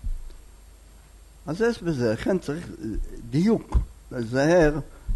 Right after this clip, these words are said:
זה, יש תורף הכתובה ויש טופס כתובה. תורף זה תאריכים, שם המקום.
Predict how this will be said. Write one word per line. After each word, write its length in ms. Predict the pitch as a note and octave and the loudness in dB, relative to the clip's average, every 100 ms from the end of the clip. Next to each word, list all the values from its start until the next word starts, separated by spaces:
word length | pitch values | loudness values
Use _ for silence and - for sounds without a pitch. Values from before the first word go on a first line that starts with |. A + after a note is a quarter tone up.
| - | -4
זה, 220 | A#2 D#3+ G#2+ | 0 2 2
יש 320 | C#3+ D#3 - - | 2 2 0 -2
תורף 460 | - G#3+ A3+ A3 G#3 | 6 8 8 6 2
הכתובה 560 | F#3+ - G#3 G#3+ A3+ A#3+ - - - | -4 -2 2 4 4 2 -4 -20 -2
ויש 240 | C3 F3 - - | 2 2 0 8
טופס 400 | A3+ E3+ G#2+ - | 10 10 6 -4
כתובה. 360 | - G#2+ F2+ | 4 4 4
תורף 680 | - - G#3+ - G#3 - - - - - - - - - G#2+ | -2 6 8 10 6 0 -8 -8 -18 -20 -20 -20 -20 -20 -6
זה 120 | A2 | -4
תאריכים, 800 | A2 B2+ A#2+ G#2+ A2+ D3 F3+ A3+ A3 - - - | -2 0 0 -2 0 8 8 8 0 -10 -20 -20
שם 300 | - D3+ D3+ | -2 2 4
המקום. 560 | A#2+ G#2+ - B2+ D3 | 4 0 2 4 4